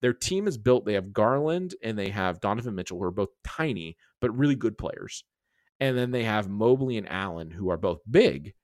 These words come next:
and really good players, but neither of them. Mobley, I know we're all really excited about him. His offensive game just, like, has not taken off yet. I think it will. I think on, like, some level, everything's kind of a moot point until that happens, because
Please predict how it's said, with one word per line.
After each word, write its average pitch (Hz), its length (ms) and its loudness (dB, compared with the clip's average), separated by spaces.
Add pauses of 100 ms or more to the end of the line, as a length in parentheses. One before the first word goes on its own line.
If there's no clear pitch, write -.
(300)
and 120 260 -2
really 107 200 0
good 95 180 -4
players, 92 340 -2
but 110 300 -2
neither 147 320 0
of 120 80 2
them. 117 260 0 (240)
Mobley, 185 460 4
I 127 100 0
know 131 120 2
we're 123 160 6
all 104 140 4
really 101 200 2
excited 92 420 0
about 123 200 0
him. 151 200 -4 (240)
His 123 240 -2
offensive 160 440 0
game 127 160 0
just, 107 160 -4
like, - 100 -8
has 90 340 -2
not 87 280 -4
taken 101 360 -6
off 80 300 -4
yet. 73 300 -4 (100)
I - 60 -2
think 117 220 -8
it - 80 -2 (120)
will. 135 380 -2 (200)
I - 60 2
think 160 180 2
on, 143 120 0
like, 110 160 -2
some 143 260 0
level, 143 400 4 (100)
everything's 110 520 -2
kind 113 180 -2
of 104 80 -4
a 101 60 -6
moot 104 240 -4
point 104 320 -4
until 95 220 -6
that 82 120 0
happens, 90 320 -4
because 95 320 -2